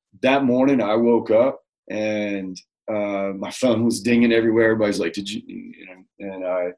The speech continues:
I, once I looked into it, there was no question,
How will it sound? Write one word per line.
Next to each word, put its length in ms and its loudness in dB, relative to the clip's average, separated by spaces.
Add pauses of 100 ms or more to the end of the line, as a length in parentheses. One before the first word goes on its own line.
(320)
I, 80 -10 (140)
once 220 -6
I 120 -2 (300)
looked 320 -2
into 300 0
it, 200 -2 (320)
there 120 4
was 180 2
no 320 4
question, 500 -2